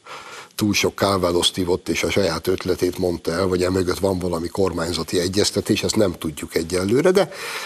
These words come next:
van egy ilyen lengyel megfogalmazás. De el tudsz-e képzelni egy mai német vagy francia társadalmat,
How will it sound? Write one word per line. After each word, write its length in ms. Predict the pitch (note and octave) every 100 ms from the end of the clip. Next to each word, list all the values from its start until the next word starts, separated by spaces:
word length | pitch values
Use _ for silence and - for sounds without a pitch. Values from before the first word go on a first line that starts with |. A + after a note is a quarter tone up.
| -
van 160 | C#3+ C#3
egy 180 | G2
ilyen 180 | G#2+ F#2
lengyel 440 | F2+ F2+ E2+ E2 D#2+ D2+ _
megfogalmazás. 1000 | - E2 - D2+ D2+ C#2 E2+ E2 D#2 - - - - - - -
De 100 | -
el 240 | - F3 F3+
tudsz-e 340 | A2+ - E2
képzelni 680 | A2 G#2 F#2 F2 E2+ F2 - -
egy 180 | -
mai 320 | F2 B2 C#3+ F#2+
német 680 | G2 A#2 G2+ - - - - - - -
vagy 160 | -
francia 560 | - G#2 G#2 F#2 F2 D#2+
társadalmat, 960 | - E2+ D2+ - D2+ D2 - - -